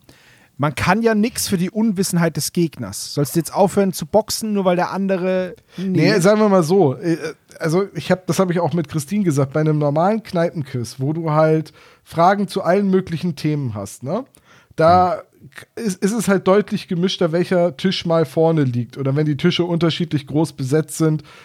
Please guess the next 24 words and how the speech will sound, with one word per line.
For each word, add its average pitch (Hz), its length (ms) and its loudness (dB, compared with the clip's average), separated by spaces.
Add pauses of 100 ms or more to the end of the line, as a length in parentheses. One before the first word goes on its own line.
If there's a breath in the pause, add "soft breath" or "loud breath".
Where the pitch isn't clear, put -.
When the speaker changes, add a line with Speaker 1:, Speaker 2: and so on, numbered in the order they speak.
(220 loud breath)
Speaker 2:
passiert 160 360 2
das 143 120 -2
auch 139 140 -4
ganz 147 220 0
automatisch. 120 600 -6
Bei 151 100 4
so 147 120 2
einem 170 240 2
monothematischen 175 1000 0
Quiz, 185 320 2 (340 loud breath)
wenn 170 220 2
da 208 120 6
einfach 180 360 0
jemand 165 340 2
dabei 143 320 2
ist, 156 180 0
der 156 80 4
sich 139 180 0
seit 135 200 0
Jahren 160 320 4
mit 156 120 -2
der 147 100 0
Thematik 143 480 -2
auseinandersetzt, 139 760 -2